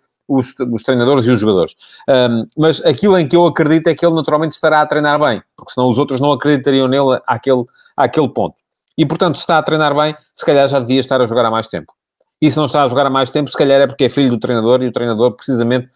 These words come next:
ahm, o protegeu a ele e se protegeu a, a si próprio, não o colocando a jogar mais cedo, mas há uma altura em que isso acaba por ser absolutamente, eh, imprescindível.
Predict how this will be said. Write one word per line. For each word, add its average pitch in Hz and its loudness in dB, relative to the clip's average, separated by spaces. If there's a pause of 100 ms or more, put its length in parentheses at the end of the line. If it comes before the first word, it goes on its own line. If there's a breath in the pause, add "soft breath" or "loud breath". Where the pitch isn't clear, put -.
(240 soft breath)
ahm, 117 2 (140)
o 190 2
protegeu 143 2
a 156 4
ele 156 4 (300 soft breath)
e 175 2
se - -2
protegeu 160 2
a, 143 2
a 147 2
si 165 0
próprio, 139 0 (220)
não 151 2
o 135 0
colocando 127 -2
a 117 2
jogar 107 0 (220)
mais 120 -2
cedo, 127 0
mas 123 -2
há 120 0
uma 117 0
altura 120 0
em 104 -4
que 120 0 (240)
isso 127 -2
acaba 117 2
por - -12
ser 117 2
absolutamente, 110 -4
eh, 113 0
imprescindível. 101 -4